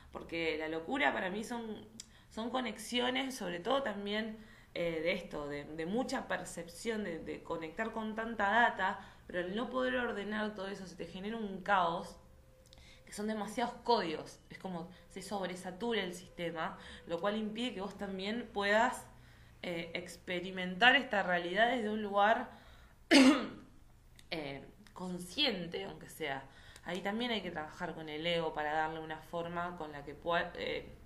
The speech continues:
que realmente le permita vivir como en esta realidad. Es súper interesante entender, eh, los problemas o las enfermedades mentales.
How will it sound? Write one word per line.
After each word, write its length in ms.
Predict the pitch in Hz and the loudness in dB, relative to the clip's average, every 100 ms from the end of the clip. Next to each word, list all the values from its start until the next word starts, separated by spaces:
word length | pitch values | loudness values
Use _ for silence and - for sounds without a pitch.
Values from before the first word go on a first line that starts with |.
| - - - - | -18 -20 -18 0
que 120 | 156 | 2
realmente 680 | 156 170 175 208 214 180 180 - - - | 4 2 0 0 0 -2 -4 -12 -16 -4
le 180 | 180 170 | 0 2
permita 880 | 156 165 208 214 214 190 196 214 - - - - - - - - - - 165 | 0 0 0 0 2 4 4 0 -8 -18 -20 -20 -20 -20 -18 -18 -20 -18 -8
vivir 420 | 160 165 185 175 | -4 -2 -2 -2
como 240 | 170 156 | -2 -2
en 80 | 151 | -6
esta 240 | 151 160 | -2 0
realidad. 560 | 147 143 143 156 147 - - | 0 -2 0 2 2 0 -10
Es 120 | 196 | -10
súper 260 | - - 247 | -8 -4 -4
interesante 1160 | 226 220 214 - 170 170 208 214 208 208 - - 160 | -4 -8 -10 -6 -6 -4 -2 -2 -2 -4 -6 -8 -10
entender, 760 | 165 160 165 185 190 190 202 - - - - - | -8 -8 -2 2 4 2 -4 -10 -18 -18 -20 -12
eh, 320 | 170 165 151 - | -8 -8 -8 -12
los 120 | 170 | -12
problemas 640 | - 170 165 175 202 196 190 | -8 -4 -2 0 -2 -4 -4
o 20 | |
las 180 | 170 170 | -6 -8
enfermedades 640 | 170 170 165 170 180 185 | -10 -8 -4 0 2 2
mentales. 640 | 180 180 175 175 180 185 | -2 0 4 4 4 -4